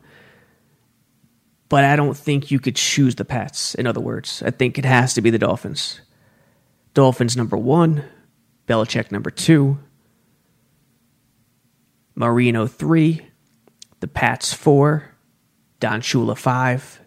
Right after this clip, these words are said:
Tom Brady six, Oakland Raiders seven, Buffalo Bills eight, the Colts nine,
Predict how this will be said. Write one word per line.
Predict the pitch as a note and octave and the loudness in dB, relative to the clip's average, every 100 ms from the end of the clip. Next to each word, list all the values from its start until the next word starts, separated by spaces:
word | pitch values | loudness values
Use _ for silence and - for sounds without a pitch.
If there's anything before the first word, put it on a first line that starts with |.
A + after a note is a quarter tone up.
| _ | _
Tom | C3+ A#2 | -2 0
Brady | A#2 A2+ - | 0 -2 -2
six, | - - D3 C#3+ - - - _ _ _ _ _ _ _ _ _ _ _ _ _ _ _ _ _ _ _ _ _ _ | -4 2 2 2 -4 -4 -8 _ _ _ _ _ _ _ _ _ _ _ _ _ _ _ _ _ _ _ _ _ _
Oakland | - B2 C3+ B2 | 0 0 0 2
Raiders | A#2 A2 A2+ | 4 2 0
seven, | - C3+ C3+ C3 | 6 8 8 6
Buffalo | A#2+ A2+ A#2+ A2+ | 4 2 2 0
Bills | A#2 A2 G#2 - | 2 0 0 -2
eight, | C3 - - | -2 -2 -6
the | A#2+ | -8
Colts | - C#3+ A#2+ - - | -2 2 2 0 -2
nine, | B2+ C3 C3+ C#3 - | 2 4 4 2 -4